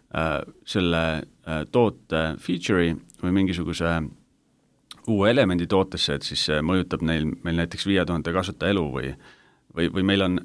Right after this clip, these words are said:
on, on mingisugune data juba olemas näiteks, et, äh, et iga, iga kümnes kasutaja,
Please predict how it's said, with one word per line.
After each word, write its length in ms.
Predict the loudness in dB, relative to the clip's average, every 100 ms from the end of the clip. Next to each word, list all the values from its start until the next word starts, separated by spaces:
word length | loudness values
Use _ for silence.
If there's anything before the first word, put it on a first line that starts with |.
| -6
on, 240 | -4 -2
on 160 | 0 2
mingisugune 480 | 0 -2 -4 -2
data 360 | 0 0 0 -2
juba 220 | 0 2
olemas 320 | 2 0 -4 -6
näiteks, 360 | -8 -8 -6
et, 340 | -8 -8 _ -4
äh, 240 | -4 -4 -10 -20 _ _ _ _ _ -12
et 160 | -4
iga, 420 | -2 0 2 2 0
iga 300 | -4 -2 -2
kümnes 460 | 0 0 2 0 0
kasutaja, 640 | 0 0 -2 -2 -2 0